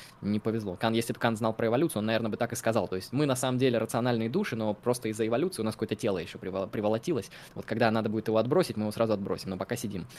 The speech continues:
Э, <laughs> соответственно, его этика, она очень требовательная, а его политическая философия, на удивление, нет. То есть она не такая утопичная, она не такая какая-то такая неадекватная, что давайте про-, давайте людям запретим врать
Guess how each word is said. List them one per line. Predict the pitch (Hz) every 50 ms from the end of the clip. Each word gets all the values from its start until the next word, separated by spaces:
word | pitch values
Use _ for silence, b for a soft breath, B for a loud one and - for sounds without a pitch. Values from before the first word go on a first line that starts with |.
| B B B 147 B
Э, | 104 104 98 117 127 -
<laughs> | 202 185
соответственно, | - 131 123 120 156 156 139 139 127 B B B B B
его | 117 127
этика, | 151 175 170 - - 143 135
она | 139 147
очень | 147 - 139
требовательная, | 123 123 170 208 220 196 - - 123 117 110 98 B B B -
а | -
его | 107 127 151
политическая | - 147 139 - - - - 139
философия, | 131 - 131 131 - 180 - 156
на | 135 123
удивление, | 120 123 123 139 139 135 127
нет. | 127 117 95 -
То | - 95
есть | 90 -
она | 110
не | 113 117
такая | 110 120 - 120 101
утопичная, | 101 - 104 101 - - - - - 117 101 95 B B B B
она | - 98 101
не | 104
такая | 104 - - 123 107 95
какая-то | 95 98 - 101 95 - -
такая | - - - 90 92
неадекватная, | 101 104 104 107 - 117 131 165 - 120
что | - - 107
давайте | 101 101 104 104 - - 95 B B B B B - - -
про-, | - 104 95
давайте | 104 113 165 202 131
людям | 123 143 135 113
запретим | 110 98 107 - 127 110
врать | 101 - 85 - -